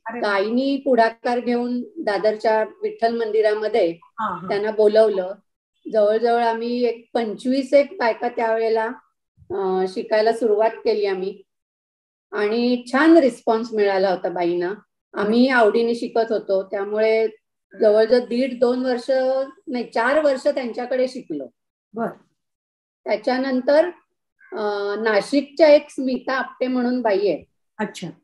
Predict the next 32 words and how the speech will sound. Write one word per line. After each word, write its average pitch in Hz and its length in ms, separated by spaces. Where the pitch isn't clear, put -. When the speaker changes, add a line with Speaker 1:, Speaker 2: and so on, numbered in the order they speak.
Speaker 2:
म्हणजे 262 200
आम्हाला 302 360
असं 320 300
नंतर 311 340
वाटलं 302 280
की 311 260
ह्याच्यात 277 300
detailing 320 720
थोडंसं 277 360
पाहिजे. 202 360
समजा 247 340
आपण 277 200
एखाद्या, 262 360
अ, 208 340
घरी 240 300
गेलो 226 600
पूजेला, 214 460
Speaker 1:
बरोबर. 214 220
Speaker 2:
त्यांनी 233 200
आपल्याला 269 380
काही 254 280
प्रश्न 233 360
विचारले 233 500
तर 208 140
त्या 240 220
प्रश्नाचं 233 600
समाधानकारक 285 920
उत्तर 269 280
आपल्याला 233 360
देता 214 320
आलं 190 180
पाहिजे. 160 420